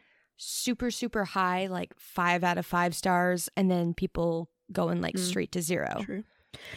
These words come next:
Speaker 2: Yeah, I, I do feel like, you know, this movie, to me, the script was bad. The adaptation was bad. I'm just gonna say that. The costuming, as Beth mentioned, bad. I feel like the cinematography was, like, fine,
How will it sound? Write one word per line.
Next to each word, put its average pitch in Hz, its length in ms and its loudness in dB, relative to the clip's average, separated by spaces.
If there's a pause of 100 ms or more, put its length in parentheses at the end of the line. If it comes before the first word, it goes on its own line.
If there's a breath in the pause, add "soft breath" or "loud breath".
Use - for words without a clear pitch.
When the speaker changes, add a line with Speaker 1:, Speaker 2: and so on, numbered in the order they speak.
(200 loud breath)
Speaker 2:
Yeah, 214 260 6
I, 254 160 8 (140)
I 254 120 6
do 262 240 2
feel 262 280 4
like, 196 460 2
you 190 160 -2
know, 165 320 -2 (720)
this 202 280 0
movie, 180 540 0 (560)
to 180 140 0
me, 175 400 -2
the 196 100 0
script - 320 -4
was 196 140 0
bad. - 300 0 (100)
The 185 120 -6
adaptation - 640 -4
was 180 140 -6
bad. - 400 -4
I'm 185 60 -14
just 196 200 -12
gonna 180 200 -6
say - 180 -2
that. - 280 0 (220 loud breath)
The 196 100 -2
costuming, 185 680 0
as 185 140 -2
Beth 175 220 -2
mentioned, 190 380 -6 (160)
bad. - 300 -2 (500 loud breath)
I 214 140 8
feel 254 280 6
like 277 200 2
the 240 80 4
cinematography 208 1000 0
was, - 300 -2
like, 170 260 -2 (640)
fine, 175 640 -2